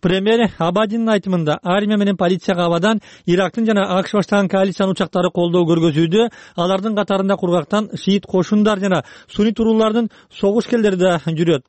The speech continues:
Шиит кошундары өткөн аптада аскерий аракеттерин токтотуп коюшкан, бирок уруш таласына кайра кайтып келишти. Мурдагы диктатор Саддам Хусейндин кичи мекени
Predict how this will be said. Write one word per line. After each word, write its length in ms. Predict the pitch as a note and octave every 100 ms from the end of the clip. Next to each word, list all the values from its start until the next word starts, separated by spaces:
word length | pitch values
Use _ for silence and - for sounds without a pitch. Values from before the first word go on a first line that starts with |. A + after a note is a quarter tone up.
| _
Шиит 340 | - G3 A3 -
кошундары 560 | A3 G#3+ G#3 G3+ E3 - F3
өткөн 320 | F3 - G#3+
аптада 400 | F#3 F#3+ G3+ A3 -
аскерий 420 | F3+ - G#3+ G#3+
аракеттерин 540 | G3+ F#3 F#3 - A3+ G#3+ - - -
токтотуп 420 | G#3+ F3+ G3+ G#3
коюшкан, 560 | F#3+ F3+ - G#3+ B3
бирок 220 | G3+ G3 F3+
уруш 180 | G#3
таласына 420 | - F#3 F3+ G3 G3
кайра 300 | F3 F3 F#3
кайтып 320 | E3+ D#3+ E3
келишти. 540 | F#3 F3+ - D#3 D3+ - E3+
Мурдагы 340 | F3+ G3 G#3+
диктатор 520 | G3 - G3+ G#3+ G3+
Саддам 360 | F#3+ F#3 F#3+ E3
Хусейндин 400 | - F#3+ F#3+ F#3
кичи 180 | F3+ F3+
мекени 480 | E3+ E3+ F#3 A#3+